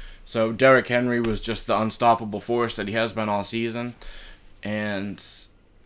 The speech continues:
<sighs> I thought that the game really turned when they had first and goal. Patriots had first and goal from the one-yard line,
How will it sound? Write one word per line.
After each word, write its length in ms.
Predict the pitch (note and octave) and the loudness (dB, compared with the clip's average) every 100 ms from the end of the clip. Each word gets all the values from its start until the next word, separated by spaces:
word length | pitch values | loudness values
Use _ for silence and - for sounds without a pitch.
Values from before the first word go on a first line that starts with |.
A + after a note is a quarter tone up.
| _ - - - - - - | _ -20 -20 -20 -20 -20 -18
<sighs> 60 | - - G#2+ - A2 - A2+ - - - - - - - - - B2+ | -12 -10 -8 -10 -12 -14 -14 -16 -18 -18 -20 -20 -20 -20 -20 -10 -6
I 100 | B2+ | 2
thought 260 | C#3 C3 | 4 4
that 120 | C3+ | 2
the 60 | A#2 | -4
game 340 | G#2 B2 A#2+ | -2 0 0
really 220 | B2 A#2 A2+ | 0 -2 -2
turned 600 | - B2 B2 A#2+ A#2 - - - - - - | -4 -4 -2 -4 -6 -10 -18 -20 -20 -20 -8
when 140 | A#2+ | -2
they 100 | A#2 | 2
had 220 | A2+ G#2 | 4 2
first 340 | - B2+ A#2+ A#2+ | 0 -2 0 -2
and 100 | A#2 | -2
goal. 440 | A#2 A#2 A2+ G#2+ - - | 0 0 0 -4 -12 -8
Patriots 380 | B2 A#2 A#2+ A#2+ | -6 -4 -4 -2
had 140 | A2 | -2
first 340 | - B2+ B2 A#2+ | 0 -2 0 -4
and 100 | A#2 | -2
goal 280 | A#2 A#2+ | 0 0
from 200 | A#2 A#2 A2 | -2 -4 -2
the 60 | |
one-yard 640 | G#2 A#2 A#2 A#2+ A#2 A#2+ A#2+ | -2 -2 0 2 2 2 0
line, 540 | A#2+ A#2 A2+ A#2 | 0 0 0 -2